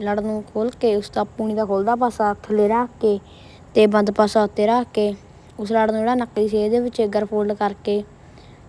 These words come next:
ਲੜ ਨੂੰ ਜਿਹੜਾ ਚੰਗੀ ਤਰ੍ਹਾਂ ਸਾਰੇ ਉਸ ਲੜ ਦੇ ਜਿਹੜੇ ਬਲ ਨੇ ਉਹ ਕੱਢ ਕੇ ਉਸ ਲੜ ਦੇ ਵਿੱਚ ਜਿਹੜਾ ਬਾਜ ਫੇਰ ਕੇ ਉਸ ਲੜ ਦੀ ਜਿਹੜੀ ਬੈਕ ਤੱਕ ਜਿਹੜੀ ਸਫਾਈ ਉਹ ਕਰ ਲੈਣੀ ਹੈ। ਹਲਕਾ ਜਿਹੜਾ ਉਸ ਲੜ ਨੂੰ ਫਿਰ ਤੋਂ ਜਿਹੜਾ ਹਲਕਾ ਤਾਂ ਤੋਂ ਖੋਲ੍ਹ ਲੈਣਾ ਹੈ।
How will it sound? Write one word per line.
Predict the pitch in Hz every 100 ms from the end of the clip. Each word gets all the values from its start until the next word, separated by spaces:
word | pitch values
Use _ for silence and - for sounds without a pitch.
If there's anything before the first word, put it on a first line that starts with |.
| - -
ਲੜ | 208
ਨੂੰ | 208
ਜਿਹੜਾ | 214 233
ਚੰਗੀ | 240 220
ਤਰ੍ਹਾਂ | 214 226
ਸਾਰੇ | 226 214 226 233
ਉਸ | 226
ਲੜ | 214 208
ਦੇ | 214
ਜਿਹੜੇ | 214
ਬਲ | 220 214 208
ਨੇ | 220
ਉਹ |
ਕੱਢ | 220 208 226
ਕੇ | 240 220 208 - - - - - - - -
ਉਸ | 214
ਲੜ | 226 214
ਦੇ | 220
ਵਿੱਚ | 208
ਜਿਹੜਾ | 226 240
ਬਾਜ | 220 208 202
ਫੇਰ | 214 208
ਕੇ | 214
ਉਸ |
ਲੜ | 214 208
ਦੀ | 208
ਜਿਹੜੀ | 214 240
ਬੈਕ | 214 208 -
ਤੱਕ | 208
ਜਿਹੜੀ | 208 226
ਸਫਾਈ | 240 - 214 214
ਉਹ |
ਕਰ | 208 190
ਲੈਣੀ | 190 196 214
ਹੈ। | 247 254 - - - - - - - - - - - - - - - - - - - - - - - - - - - -
ਹਲਕਾ | 208 - 254
ਜਿਹੜਾ | 254 254
ਉਸ |
ਲੜ | 240 220
ਨੂੰ | 220
ਫਿਰ | 214 214
ਤੋਂ | -
ਜਿਹੜਾ | 240 240 226
ਹਲਕਾ | 220 214 254 254
ਤਾਂ | 240 220
ਤੋਂ | 220
ਖੋਲ੍ਹ | 214 202 233
ਲੈਣਾ | 247 233
ਹੈ। | 233